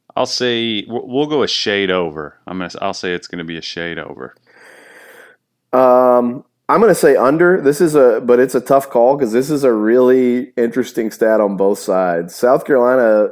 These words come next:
Speaker 2: looks like it's a pretty good rushing team, ranks fifth in the league, um, rushing for almost two hundred yards per game,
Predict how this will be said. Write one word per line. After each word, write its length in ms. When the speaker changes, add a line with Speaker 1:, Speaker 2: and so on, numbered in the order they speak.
Speaker 2:
looks 420
like 200
it's 120
a 60
pretty 220
good 180
rushing 420
team, 340
ranks 240
fifth 300
in 100
the 100
league, 540
um, 240
rushing 420
for 140
almost 240
two 160
hundred 220
yards 300
per 120
game, 460